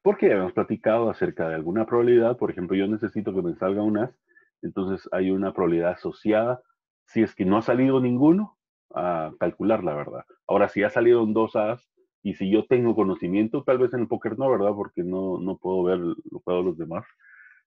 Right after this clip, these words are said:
Eh, pero, por ejemplo, hablemos de otro, de otro tipo de juego, por ejemplo, un veintiuno. Eh, entonces, pues empieza a variar, ¿verdad? Eh, eh, en cuanto a eso, la, la probabilidad yo la podría calcular, incluso,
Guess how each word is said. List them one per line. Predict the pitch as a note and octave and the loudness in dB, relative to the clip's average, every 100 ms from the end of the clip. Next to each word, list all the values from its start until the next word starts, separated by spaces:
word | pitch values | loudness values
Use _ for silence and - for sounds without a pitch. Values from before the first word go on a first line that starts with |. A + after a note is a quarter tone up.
| _ | _
Eh, | - F2 F2 F2+ - | -12 -4 -2 -2 0
pero, | G#2+ | -2
por | A#2 | 0
ejemplo, | A2 A2+ A#2 | 0 0 2
hablemos | A2 A2 G2+ | 2 2 0
de | G2+ | -2
otro, | - G#2 F2+ | -2 0 0
de | - | 0
otro | F#2 F#2 | -4 -6
tipo | - - G#2 | -14 -8 -4
de | |
juego, | - E3 | 0 0
por | A#2+ F#2 | -2 -6
ejemplo, | F2 F2+ | -6 -4
un | F#2 | -2
veintiuno. | F2+ E2+ C#3+ A#2+ F#2 _ _ _ _ _ _ _ _ _ _ - | -2 -2 -4 -4 -8 _ _ _ _ _ _ _ _ _ _ -14
Eh, | - E3 D#2+ D#2 | -12 -10 -10 -10
entonces, | F3+ F#3+ - F3+ F3 F#3+ F3+ - - - - | -6 -6 -2 -2 2 0 0 -8 -20 -18 -8
pues | G#2 F#2+ | -6 -4
empieza | F#2 A2+ A2+ | -4 -4 0
a | B2+ | 2
variar, | G2+ G2+ F2+ | 4 2 0
¿verdad? | D#2+ D#2+ F2+ - _ _ _ | -4 -6 -6 -8 _ _ _
Eh, | E3 D#3+ D#3+ D#3 D#3 D3+ D3+ _ _ _ _ _ _ _ _ _ _ _ _ _ | -10 -8 -8 -10 -12 -14 -18 _ _ _ _ _ _ _ _ _ _ _ _ _
eh, | - D2+ - | -14 -12 -10
en | F#2 | -8
cuanto | F2 F2 D2+ | -4 -4 -2
a | F2 | -4
eso, | - F2 | 0 -2
la, | - F2+ F2+ | 0 2 2
la | F2+ F2 | 2 0
probabilidad | F#2 F2 F2 F#2 | 0 2 4 4
yo | F#2+ G2 | 2 2
la | - | 0
podría | F2 E2+ E2 | -2 -2 -2
calcular, | - E2+ - A2+ A#2+ | -4 -4 0 4 4
incluso, | B2+ G#2+ A2 A2 C3 | 2 2 2 2 2